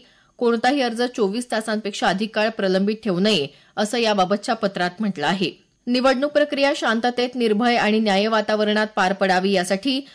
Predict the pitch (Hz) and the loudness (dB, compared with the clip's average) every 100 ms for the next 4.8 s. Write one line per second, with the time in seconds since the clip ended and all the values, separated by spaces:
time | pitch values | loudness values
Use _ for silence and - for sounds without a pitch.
0 | - 220 208 208 247 226 254 240 208 220 | -10 0 2 2 -2 -2 -2 0 0 0
1 | 214 214 214 220 202 214 196 190 202 196 | 0 0 0 0 0 0 0 2 2 2
2 | 185 185 190 180 208 202 147 - - 214 | 0 0 0 2 2 2 -2 -10 -12 -4
3 | 233 240 269 269 220 220 208 202 220 220 | -2 0 -2 0 -2 0 0 2 2 0
4 | 226 185 175 180 180 170 233 | 2 0 0 -4 -2 0 0